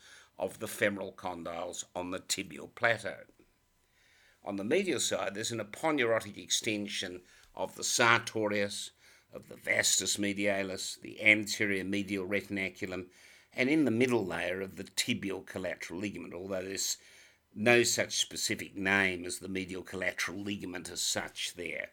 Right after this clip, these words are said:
On the medial side, the posterior third of the capsule has ligaments that originate from the adductor tubercle, as I've mentioned, the oblique popliteal ligament,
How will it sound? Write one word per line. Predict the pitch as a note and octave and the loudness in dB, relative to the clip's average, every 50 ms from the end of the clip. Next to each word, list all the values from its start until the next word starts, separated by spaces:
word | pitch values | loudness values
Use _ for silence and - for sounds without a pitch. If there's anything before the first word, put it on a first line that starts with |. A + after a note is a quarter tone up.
| _ _ - - - - - - _ - - | _ _ -20 -20 -20 -20 -20 -20 _ -6 -4
On | G#2+ G#2 G2 | -2 0 0
the | |
medial | G2 G#2+ A#2 C#3 D3+ F3 F3 D#3 A#2 G#2 | 2 2 4 6 6 6 6 4 2 2
side, | - - - F#2 F2+ G2 G2 G2 - | 2 0 0 0 0 -2 -2 -4 -6
the | - | -10
posterior | - - - - - G2 - - - - G2 F#2+ F#2 F#2+ | -12 -8 -2 0 0 2 0 0 0 0 2 2 2 2
third | - - - - C3+ C#3+ D3 D3 C3 | 0 -2 0 4 6 8 8 8 6
of | A2+ F#2+ | 4 0
the | F2+ | -4
capsule | - - - E2+ C#2+ - - - - - - | -8 -8 -6 -6 -6 -6 -6 -8 -8 -6 -4
has | - G2 F#2 - F#2 | -4 -4 -4 -4 -4
ligaments | F#2+ G2+ G#2 G2 G2+ F#2+ F#2+ F#2 F2 - - - - - - - - _ _ - | -4 -2 -2 0 -2 -4 -4 -4 -4 -4 -6 -6 -10 -18 -20 -20 -20 _ _ 0
that | D3+ C#3+ | 2 2
originate | C3 A#2+ A#2 A#2+ B2 A2+ G2+ A2 A2+ G#2+ G2+ G2 F#2+ - - | 4 4 4 4 2 2 4 2 4 4 4 2 2 0 -4
from | - G2+ G2 | -6 -4 -2
the | G2 F#2+ F#2+ | -2 -2 -2
adductor | F#2+ F#2+ F#2 F2+ F#2 F2+ - - - G#2 - | -2 -2 -2 -2 -2 -4 -4 -6 -12 -8 -4
tubercle, | - - A#2 G2 - F2 E2 - B1+ D#2+ | -2 0 0 0 -2 -4 -10 -10 -10 -10
as | E2 - | -8 -8
I've | - D2+ - - | -8 -8 -8 -6
mentioned, | F#2 F2+ F2 D2+ - - - C2+ A#1+ - | -6 -6 -6 -6 -10 -12 -12 -12 -14 -12
the | - D2 | -12 -12
oblique | - - - - G2+ G2+ G2+ - - | -12 -12 -10 -8 -8 -8 -8 -10 -8
popliteal | - G#2 - - F#2+ E2+ - - F#2 G2 F#2+ F#2 | -6 -6 -6 -6 -6 -8 -6 -6 -6 -6 -6 -6
ligament, | G2 G2 G#2+ G#2 G#2 G2 G2+ - | -4 -2 -2 0 0 -2 -4 -8